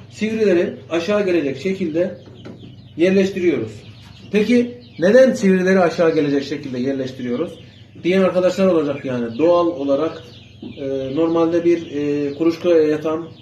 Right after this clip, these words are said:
e, hayvan altında işte bu yatay duruyor, neden biz dikey olarak koyuyoruz falan diyen arkadaşlar olacak.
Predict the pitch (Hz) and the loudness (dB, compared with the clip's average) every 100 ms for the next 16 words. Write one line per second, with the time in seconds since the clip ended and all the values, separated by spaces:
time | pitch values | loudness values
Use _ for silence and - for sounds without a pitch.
0 | - - - - - - 117 120 160 165 | -20 -20 -20 -20 -20 -12 -10 -2 0 2
1 | 165 160 160 165 165 170 165 - - - | 0 0 -2 -2 -2 -2 -4 -16 -20 -20
2 | - 135 165 156 165 165 165 175 165 160 | -20 -6 -4 -2 0 0 0 0 0 -2
3 | 156 151 160 170 165 160 147 143 143 160 | -2 0 2 2 0 -2 -4 -6 -2 -2
4 | 143 143 143 139 151 143 147 156 156 - | 0 -2 -4 -4 -2 -2 -2 -2 -6 -14
5 | - - - - 156 156 156 123 131 160 | -20 -20 -20 -4 0 0 -2 -10 -6 -4
6 | 175 147 147 156 156 185 151 120 147 208 | -2 -4 -6 -4 -2 -2 -2 -2 -4 -6